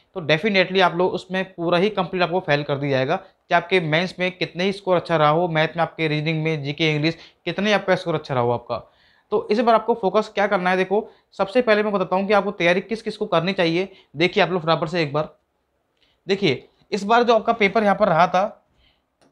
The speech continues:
ठीक है, इस बार आपका जो पेपर है यहाँ पर सीएचएसएल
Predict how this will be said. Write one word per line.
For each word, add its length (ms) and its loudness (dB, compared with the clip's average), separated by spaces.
ठीक 100 -4
है, 120 0
इस 160 -8
बार 120 8
आपका 200 0
जो 100 0
पेपर 280 0
है 40 4
यहाँ 140 4
पर 120 0
सीएचएसएल 560 -6